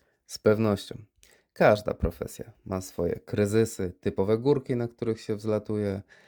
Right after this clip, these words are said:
i typowe doliny, które prowokują regularne upadki. Chociaż praca projektanta, czy w ogóle twórcy ogrodów, wydaje się tym trudniejsza, że trzeba być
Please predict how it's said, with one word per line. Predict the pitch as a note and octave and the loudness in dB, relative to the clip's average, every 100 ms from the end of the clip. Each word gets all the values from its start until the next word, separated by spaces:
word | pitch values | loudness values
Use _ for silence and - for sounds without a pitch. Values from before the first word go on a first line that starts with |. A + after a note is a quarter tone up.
| _ _ - | _ _ -2
i | G3 | 0
typowe | E3+ C3+ - G2 F2+ | 2 2 4 4 4
doliny, | F#2 F2+ F#2 F2+ | 2 2 2 0
które | - - F2+ E2+ F#2 - | -4 -6 -6 -4 -6 -8
prowokują | - G2+ G2+ G2+ G#2+ G2+ F#2+ | 0 2 2 2 2 2 2
regularne | F#2 F#2+ F#2 F#2 F2+ | 0 2 2 0 -4
upadki. | F2 F2 - - - - - - _ _ _ _ _ - | -4 -6 -6 -14 -20 -20 -20 -20 _ _ _ _ _ -2
Chociaż | C#3 D#3 - A#2+ F#2+ - _ _ _ - | 2 2 4 0 0 -8 _ _ _ -2
praca | C3+ D3+ A2 | -2 0 0
projektanta, | - G#2 F#2 - B2+ B2+ - G2 _ _ _ | 4 2 2 2 0 0 -4 -12 _ _ _
czy | _ - | _ -14
w | |
ogóle | - F2 F#2+ | -10 -4 -4
twórcy | - C3+ - - - _ _ _ _ - | 2 2 2 -4 -14 _ _ _ _ -6
ogrodów, | G2+ G2 F#2+ F2 - - _ _ _ _ - | -4 -2 0 -2 -4 -14 _ _ _ _ -2
wydaje | A2+ C3 B2+ B2 | 4 6 6 4
się | - B2 A#2+ A#2 - _ _ _ | 0 0 2 0 -6 _ _ _
tym | F3+ F#3+ - | -2 0 -4
trudniejsza, | - A2 G2+ G2+ G#2 A#2 A2+ - F#2+ - G2+ _ _ _ _ _ _ _ G#2+ | -4 -4 0 2 4 4 0 -4 -10 -10 -14 _ _ _ _ _ _ _ -4
że | A2 | -2
trzeba | G#2+ B2 B2 | -2 2 2
być | A#2 A#2 - | 2 -2 -6